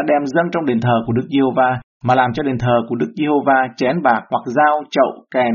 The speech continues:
hay là khí dụng gì bằng vàng hoặc bằng bạc. Dưới sự chỉ đạo của vua Joach, các thầy tế lễ đã cho người dân cơ hội để ban ra, ngay cả những người sẵn lòng cho đi cũng nên được tạo cơ hội. Sau đó ông đặt một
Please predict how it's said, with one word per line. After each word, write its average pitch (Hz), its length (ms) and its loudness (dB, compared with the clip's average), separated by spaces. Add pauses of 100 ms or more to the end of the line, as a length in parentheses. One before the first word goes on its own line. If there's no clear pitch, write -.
(100)
hay 143 120 0
là 120 200 2
khí 165 160 -2
dụng 135 260 -2
gì 120 260 -2
bằng 110 240 -2
vàng 120 240 2 (180)
hoặc 104 120 -4 (100)
bằng 101 140 -2
bạc. 95 160 -4 (680)
Dưới 143 220 2
sự 180 120 -4
chỉ 139 80 0
đạo 120 260 2
của 101 240 -4 (120)
vua 131 320 2
Joach, 120 400 -2 (160)
các 202 100 0
thầy 151 140 2
tế 139 80 4
lễ 139 140 2 (160)
đã 139 120 2 (180)
cho 156 120 0 (140)
người 117 120 2
dân 139 260 0
cơ 170 100 2
hội 156 280 0
để 110 160 -4
ban 120 160 0
ra, 117 320 -2
ngay 147 180 -2
cả 127 120 0 (100)
những 143 180 -6
người 131 200 0 (120)
sẵn - 140 -4
lòng 139 260 2
cho 139 160 2
đi 143 280 2
cũng 147 220 -6
nên 139 300 -2
được 110 180 -4 (100)
tạo 101 280 -2
cơ 120 80 -4 (100)
hội. 104 140 -8 (840)
Sau 131 200 0
đó 127 200 4
ông 147 140 -2
đặt 123 140 2 (120)
một 120 260 0